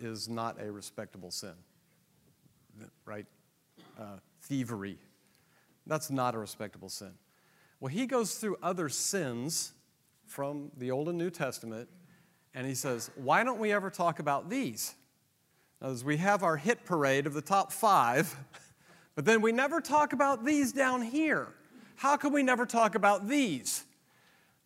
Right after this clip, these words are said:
Because most of us say, "Oh, praise the Lord, I haven't done this bad one, and I haven't done this bad one. Whoa, I, <laughs> I must be pretty good. I'm probably, like, ninety-eight percent of the way there. I just need Jesus to get me the last two percent."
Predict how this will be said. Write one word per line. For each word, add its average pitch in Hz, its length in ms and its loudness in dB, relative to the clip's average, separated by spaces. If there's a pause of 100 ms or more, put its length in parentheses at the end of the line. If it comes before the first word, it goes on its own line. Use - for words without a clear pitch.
Because 170 340 0
most 190 380 6
of 170 80 -4
us 208 140 0
say, 143 400 0
"Oh, 175 300 -10
praise 151 240 -4
the 170 80 -6
Lord, 196 240 -2
I 113 80 -4
haven't 120 300 -8
done 104 240 -12
this 175 280 -6
bad 190 380 -6
one, 202 180 -8
and 156 100 -8
I 98 80 -10
haven't 107 200 -12
done 107 180 -8
this 180 160 -8
bad 185 260 -4
one. 185 180 -10 (100)
Whoa, 349 500 -8
I, - 300 -16 (680)
<laughs> 147 60 -2
I - 20 0
must 147 240 -2
be 214 100 -4
pretty 247 220 -2
good. 359 400 -2 (520)
I'm 120 80 -8
probably, 156 200 2
like, 127 160 -4
ninety-eight 135 460 -6
percent 139 280 -6
of 135 60 -2
the 127 60 -4
way 131 140 2
there. 131 200 2
I 135 60 0
just 151 200 -8
need 156 160 -4
Jesus 143 300 -4
to 139 80 -8
get 156 140 -6
me 151 60 -6
the 131 80 -6
last 139 300 -2
two 165 120 -4
percent." 160 400 -4